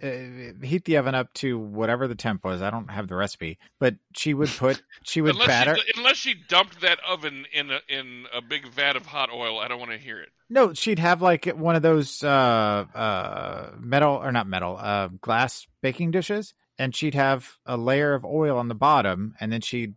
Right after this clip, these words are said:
Speaker 1: batter the chicken, uh, the breasts and thighs and legs and whatever, and then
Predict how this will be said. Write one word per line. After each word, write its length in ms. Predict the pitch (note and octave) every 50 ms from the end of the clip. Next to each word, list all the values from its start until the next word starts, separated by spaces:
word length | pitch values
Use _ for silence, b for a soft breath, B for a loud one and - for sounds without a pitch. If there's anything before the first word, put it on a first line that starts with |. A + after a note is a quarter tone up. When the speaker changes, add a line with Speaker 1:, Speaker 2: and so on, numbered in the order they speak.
| _ _
Speaker 1:
batter 680 | - A#2 G#2+ A#2+ A2+ G#2+ A2 A#2+ A#2+ A#2 A#2+ A#2+ A2+ G#2+
the 220 | G2 A#2 A2 G2+ - _ _
chicken, 540 | - - - F#3+ - C#3 A2+ G#2+ A2 A#2+ B2 - - _ _ _
uh, 280 | A#2+ A2+ G#2+ G2 F#2+ F#2+
the 200 | F2+ G#2 G2 F#2+ A2+ B2 _ _
breasts 260 | - G2+ A2 A#2 - -
and 120 | A#2 G#2+ -
thighs 400 | A2+ G2+ F#2+ F#2 F#2+ G#2 G2+ G#2
and 120 | G#2 G2
legs 260 | F#2+ F#2+ F#2+ G2 F#2 G2
and 80 | G2
whatever, 360 | F2+ F2+ F2+ F2 F2+ G2+ A#2+ b b b b b
and 140 | - A2 A2+
then 260 | A2+ A#2 A#2 A#2 G#2+